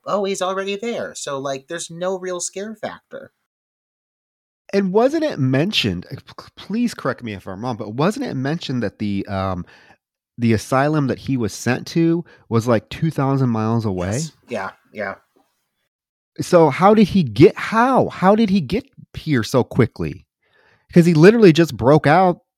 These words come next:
Speaker 2: two days before, so he's already there. He's made it two thousand miles somehow. There's no suspense. There's no, like,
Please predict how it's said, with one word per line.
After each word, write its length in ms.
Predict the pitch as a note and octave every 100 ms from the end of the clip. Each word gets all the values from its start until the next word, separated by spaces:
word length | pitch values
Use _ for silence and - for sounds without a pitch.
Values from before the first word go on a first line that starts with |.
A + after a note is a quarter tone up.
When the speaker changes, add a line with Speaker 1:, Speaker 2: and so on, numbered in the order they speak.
| -
Speaker 2:
two 160 | - E3+
days 200 | D#3+ C#3
before, 440 | B2+ - G3+ D3
so 120 | -
he's 180 | B2 A#2+ -
already 440 | C3+ F#3+ F#3 D#3 -
there. 600 | G2+ F#2 A#2+ B2+ F2+ F2
He's 220 | G#2 F#2+
made 220 | A#2 D3+
it 100 | -
two 160 | - E3
thousand 380 | F3+ D3+ C#3 A#2+
miles 360 | A#2 G2+ F#2+
somehow. 600 | - A#2+ B2+ E2+ D2 D#2+ - - - -
There's 240 | C#3+ D3 C3
no 320 | D#3 F3+ G3 - - _
suspense. 800 | - C3+ - - - A#2 A#2+ -
There's 200 | A#2+ G#2
no, 320 | C3 C#3 D3+
like, 220 | C#3+ A#2